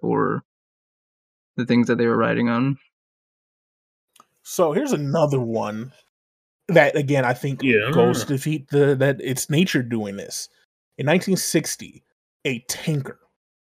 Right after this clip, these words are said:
Speaker 2: one of the biggest tankers, a six hundred foot giant tanker that was built in nineteen, uh, forty-four, with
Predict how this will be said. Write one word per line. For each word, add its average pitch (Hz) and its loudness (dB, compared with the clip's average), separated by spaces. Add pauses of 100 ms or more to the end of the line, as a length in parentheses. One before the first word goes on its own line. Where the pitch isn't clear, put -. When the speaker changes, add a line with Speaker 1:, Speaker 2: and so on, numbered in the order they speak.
(420)
Speaker 2:
one 131 0
of 127 -2
the 107 -10
biggest 175 0
tankers, 143 2
a 117 0
six 185 -2
hundred 156 -2
foot - -2 (120)
giant 127 -4
tanker - -12 (420)
that 127 0
was 120 -2
built 123 0
in 117 -10
nineteen, 120 -8
uh, 110 -2
forty-four, 117 -8 (840)
with 107 -4